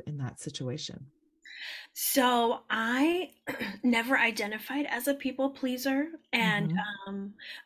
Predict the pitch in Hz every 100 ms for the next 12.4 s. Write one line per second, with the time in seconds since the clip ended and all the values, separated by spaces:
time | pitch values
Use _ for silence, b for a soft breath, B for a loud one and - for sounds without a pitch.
0 | - 208 240 269 269 214 220 - 247 240
1 | 214 202 208 202 202 208 202 202 196 196
2 | 202 196 196 196 196 196 196 _ - 220
3 | 202 226 214 - 269 277 277 277 277 277
4 | 269 285 277 294 269 302 294 - 220 202
5 | 196 B B B B _ _ - 240 254
6 | 240 233 226 220 214 202 208 208 208 226
7 | 226 240 254 254 226 _ _ 226 226 -
8 | 240 202 214 - 233 226 - 202 220 208
9 | - 214 196 202 190 214 208 202 - 208
10 | 202 196 196 - 214 202 196 190 - -
11 | 196 - - 170 - B B B B -
12 | 202 233 320 349